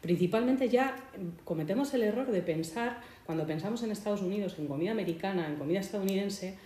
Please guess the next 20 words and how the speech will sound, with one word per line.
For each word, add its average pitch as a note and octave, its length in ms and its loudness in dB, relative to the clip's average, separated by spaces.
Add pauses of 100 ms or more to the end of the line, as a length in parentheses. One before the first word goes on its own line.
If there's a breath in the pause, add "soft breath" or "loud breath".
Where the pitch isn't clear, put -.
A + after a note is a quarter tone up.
(540 loud breath)
eh, F3 360 6
lo F3 160 4
que E3+ 80 2
pensamos G#3 600 2
es D4 340 2 (440 loud breath)
en F3 240 6
traérnoslo F3+ 580 4
a C#3+ 80 0
casa, C#3 360 -4
¿no? B3+ 240 0
En E3 160 -2
pequeño. D3+ 420 0 (140)
No G#3 200 2
podemos A#3+ 320 2
pensar F3+ 680 0
en F#3 300 2 (100)
Estados E3+ 420 0
Unidos G3+ 520 0
como F#3 340 2
España. B2+ 460 -10